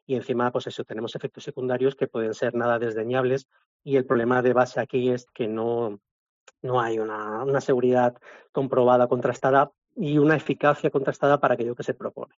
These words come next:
¿no? Entonces, eh, por un lado, pues, no solo está el riesgo de retrasar o re-, o rechazar un tratamiento, que sí está de base, sino, eh, en general la desinformación en salud. Es,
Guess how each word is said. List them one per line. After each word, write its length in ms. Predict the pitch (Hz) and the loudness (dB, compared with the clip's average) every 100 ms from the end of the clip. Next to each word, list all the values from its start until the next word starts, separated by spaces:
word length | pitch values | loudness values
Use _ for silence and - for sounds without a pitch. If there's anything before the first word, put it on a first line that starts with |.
| - | -18
¿no? 200 | 147 175 | -14 -14
Entonces, 360 | 139 143 143 - - - _ _ | -8 -4 -4 -6 -20 -20 _ _
eh, 400 | 143 131 127 123 | -2 0 2 0
por 160 | 127 139 | 0 2
un 140 | 143 | 6
lado, 240 | 143 120 | 6 4
pues, 260 | 113 110 - _ 147 135 _ - | -2 -8 -14 _ -12 -12 _ -8
no 260 | 170 165 | 0 2
solo 220 | 175 190 175 | 4 4 2
está 160 | - | 2
el 80 | 165 | -2
riesgo 400 | 151 175 165 131 | 2 2 4 0
de 140 | 110 | 0
retrasar 420 | 127 120 127 - 143 | -2 -2 -2 0 0
o 60 | |
re-, 260 | 147 151 165 | 2 0 0
o 140 | 147 | 0
rechazar 360 | 147 - 143 - | -2 -4 0 0
un 80 | 127 | 0
tratamiento, 440 | 123 131 143 156 | 0 0 0 0
que 120 | 196 - | -4 -6
sí 100 | 151 | -8
está 180 | - | -4
de 140 | 135 123 | -2 2
base, 340 | 147 - 143 - - - _ _ | 2 2 -4 -4 -20 -20 _ _
sino, 440 | - 165 170 190 180 | -2 4 6 6 4
eh, 240 | 147 139 | 0 0
en 60 | 135 | 0
general 380 | - 143 147 180 | 0 2 4 6
la 80 | 180 | 4
desinformación 640 | 143 135 - 123 123 135 | 2 -2 0 0 0 -2
en 80 | 120 | -2
salud. 300 | 117 104 - _ | -4 -8 -12 _
Es, 320 | 143 123 - | -10 -10 -12